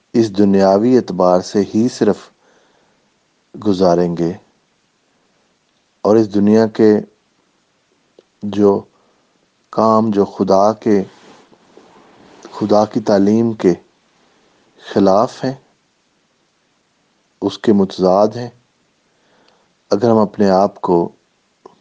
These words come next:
इस, सिर्फ इस दुनिया में acceptable होने के लिए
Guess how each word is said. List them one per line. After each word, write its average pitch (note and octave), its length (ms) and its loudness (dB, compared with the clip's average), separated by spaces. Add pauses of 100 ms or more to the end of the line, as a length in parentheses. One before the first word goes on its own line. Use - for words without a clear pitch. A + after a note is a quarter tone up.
(1040)
इस, A2+ 120 -2
सिर्फ - 480 -2
इस G#2 100 -4
दुनिया G#2+ 420 2
में G#2+ 300 -2 (960)
acceptable A2+ 720 0
होने G#2+ 360 0
के G#2+ 140 -4
लिए F2+ 360 -2